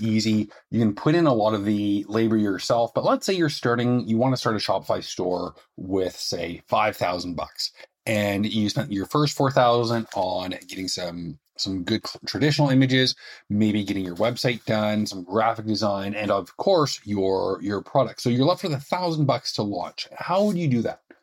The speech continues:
Well, here's how I would take care of that. First, focus on your strengths. If you're a marketer or a photographer or a writer, you should be doing a lot more of that activity and outsourcing the,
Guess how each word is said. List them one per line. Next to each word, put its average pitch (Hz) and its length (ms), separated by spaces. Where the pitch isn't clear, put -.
Well, 120 120
here's 185 220
how 185 240
I 101 220
would 95 300
take 90 300
care - 240
of 78 140
that. 76 240
First, 156 320
focus - 440
on 113 380
your 95 520
strengths. 135 560
If 110 180
you're 104 300
a 95 260
marketer 101 540
or 92 180
a 90 40
photographer 95 760
or 90 300
a 87 60
writer, 107 500
you 120 340
should 147 160
be 147 100
doing 113 220
a 98 60
lot 92 340
more 92 260
of 87 120
that 92 200
activity 147 480
and 113 220
outsourcing 117 500
the, 98 160